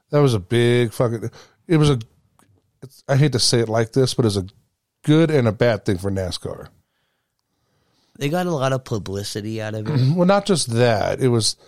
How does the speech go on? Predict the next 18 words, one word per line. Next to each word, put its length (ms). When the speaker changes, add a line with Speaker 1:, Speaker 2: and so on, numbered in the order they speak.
Speaker 2:
But 280
they 120
lost 320
a 40
legend. 520
Speaker 1:
Well, 300
that, 520
that's 380
the 140
bad 340
part, 400
and, 280
you 80
know, 300
somebody 480
who 160
could 200
have 220